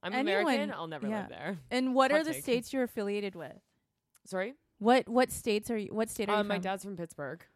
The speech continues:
Speaker 2: Oh, yes,
Speaker 1: And, uh,
Speaker 2: Pennsylvania.
Speaker 1: yeah, and I'm a, I'm a registered voter in New York.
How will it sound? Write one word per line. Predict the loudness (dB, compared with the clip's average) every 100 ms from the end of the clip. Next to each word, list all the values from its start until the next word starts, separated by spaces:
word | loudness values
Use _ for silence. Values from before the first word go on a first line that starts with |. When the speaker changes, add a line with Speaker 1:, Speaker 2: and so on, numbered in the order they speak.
| _ -4
Speaker 2:
Oh, | 0 2
yes, | 4 2 0 -2
Speaker 1:
And, |
uh, | 0
Speaker 2:
Pennsylvania. | 2 2 2 2 2 2 4 4 2 2
Speaker 1:
yeah, | 2 2 0 -2
and | -4
I'm | -4 -4
a, | -6 -4
I'm | -4 -4 -6
a | -6
registered | -8 -10 -12 -12 -8
voter | -8 -8
in | -10 -12
New | -14
York. | -12 -12 -14